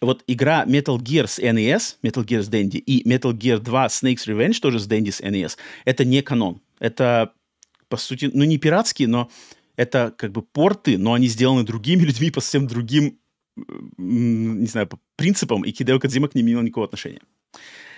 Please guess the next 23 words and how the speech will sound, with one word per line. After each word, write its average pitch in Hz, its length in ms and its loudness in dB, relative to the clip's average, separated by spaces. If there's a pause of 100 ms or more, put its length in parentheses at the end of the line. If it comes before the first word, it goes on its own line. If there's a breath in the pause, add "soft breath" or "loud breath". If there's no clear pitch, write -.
(220 loud breath)
А, 107 400 -6
поэтому, 151 500 0 (100)
если 147 400 2
у 113 120 2
кого 131 480 2 (400)
есть 131 200 2
что 127 160 -2
сказать 113 480 0
по 110 280 2
Metal 110 360 0
Gear'у, 123 460 2 (1080)
именно 135 220 6
Metal 120 220 2
Gear 107 220 0
два 113 180 2
Solid 110 240 0
Snake, - 280 -4 (560 loud breath)
есть 113 160 0
что - 160 -2
лично 120 260 0
сказать. 104 380 -4
Опять 117 280 2
же, 90 220 -2